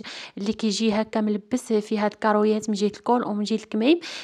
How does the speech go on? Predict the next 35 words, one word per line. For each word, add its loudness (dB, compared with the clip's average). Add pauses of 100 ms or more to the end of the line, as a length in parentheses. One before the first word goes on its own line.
(120)
كذلك 4
هاد 4
المونطو 6
هذا 4
اللي 2
كيجي 2
في -4
الأخضر، 4
يعني 2
هاد 0
ال-، 4 (320)
هاد 4
الملابس 4
كاملة 8
يعني 6
من 4
لا 6
مارك 2
شي 2
ان 0
كما 0
كتشوفوا -2
البنات، 4 (400)
آه، 4
لل-، 6 (160)
لفصل 0
الخريف 2
وكذلك 2
الشتاء. -2 (920)
كذلك 6
هاد 2
المونطو 4
هذا 6
اللي 4
بالوردي، 6